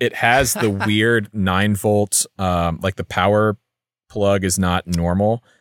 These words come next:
Speaker 1: So
Speaker 2: Right.
Speaker 1: it, it has the original adapter with it, which I was like, "Well, why did you even sell it like this if you sent it with an adapter?" Anyway, so when I got it, I jumped on Marco Polo. I was like, "Oh, hey, dude, finally got the thing." And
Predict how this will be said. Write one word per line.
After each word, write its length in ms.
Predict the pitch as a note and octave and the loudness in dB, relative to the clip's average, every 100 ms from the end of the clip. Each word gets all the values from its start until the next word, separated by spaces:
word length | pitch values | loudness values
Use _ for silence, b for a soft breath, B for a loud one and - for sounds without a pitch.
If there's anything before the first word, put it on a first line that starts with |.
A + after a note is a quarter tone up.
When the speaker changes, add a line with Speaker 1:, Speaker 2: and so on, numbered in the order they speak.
| _ | _
Speaker 1:
So 160 | A3+ G#2 | 0 0
Speaker 2:
Right. 200 | A2+ A#2+ | 0 -2
Speaker 1:
it, 120 | G#2 - | -4 -4
it 40 | - | -6
has 320 | - G2 G2 | 0 2 2
the 140 | G#2 F#2+ | 0 0
original 420 | F#2 F#2 F#2 E2 | 0 0 0 -2
adapter 640 | D#2 F#2+ G#2 - G#2 G#2 | 0 2 2 0 0 0
with 260 | F#2+ G2+ - | 0 -2 0
it, 220 | F#2+ - | -2 0
which 160 | F2+ E2+ | -4 -2
I 20 | |
was 120 | F#2+ | -2
like, 80 | F2+ | -2
"Well, 100 | F2 | -2
why 220 | F2 F#2 | 0 0
did 160 | G#2 F#2 | 0 0
you 80 | F#2 | -2
even 140 | E2+ | -2
sell 220 | - F2 F2+ | -2 -2 -2
it 20 | |
like 160 | F2 | -2
this 200 | F#2+ F2+ | -4 -6
if 120 | E2 - | -8 -10
you 80 | |
sent 180 | D#2+ E2 | -6 -6
it 60 | B1 | -6
with 120 | C2 | -8
an 60 | C2+ | -10
adapter?" 380 | C#2+ D#2 D#2 - | -8 -10 -10 -10
Anyway, 220 | D#2+ D2+ B B B B | -8 -10 B B B B
so 240 | - B2 | 0 2
when 140 | G#2 G#2+ | 4 2
I 80 | G2 | 4
got 240 | D#3 F3+ | 4 6
it, 100 | B2 | 4
I 80 | G#2 | 4
jumped 240 | A#2+ A2 | 2 2
on 80 | G#2 | 2
Marco 240 | F#2+ F#2 | 2 0
Polo. 200 | - A#2+ | 0 2
I 40 | G#2 | 2
was 100 | G2 | 2
like, 100 | B2+ | 2
"Oh, 80 | D#3+ | 4
hey, 160 | D3 | 2
dude, 280 | C#3+ C3+ B2+ _ _ _ | 2 0 0 _ _ _
finally 280 | B2 B2+ B2 | 0 2 2
got 160 | A#2+ A2 | 0 -2
the 80 | G2+ | -2
thing." 400 | A#2 A2+ G#2+ - _ _ _ _ _ _ _ - - | 0 2 0 -4 _ _ _ _ _ _ _ -18 -2
And 320 | G#2 G2 | 0 0